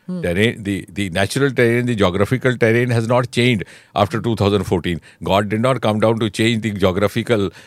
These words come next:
Speaker 2: um, <laughs> profile of
Speaker 1: Hmm.
Speaker 2: Northeast. The kind of prioritization. And you know why?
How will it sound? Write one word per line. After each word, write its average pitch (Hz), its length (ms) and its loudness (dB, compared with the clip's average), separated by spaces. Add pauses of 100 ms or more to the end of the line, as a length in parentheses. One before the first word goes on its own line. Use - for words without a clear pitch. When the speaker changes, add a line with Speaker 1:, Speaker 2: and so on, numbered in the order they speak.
(140)
Speaker 2:
um, 104 200 -4 (300)
<laughs> - 300 -20
profile 107 440 2
of 110 160 2
Speaker 1:
Hmm. 92 60 -6
Speaker 2:
Northeast. 90 380 -2 (500)
The 147 160 4
kind 160 340 0
of 165 120 0
prioritization. 143 840 0
And 127 120 -4
you 139 100 0
know 160 120 2
why? 156 320 4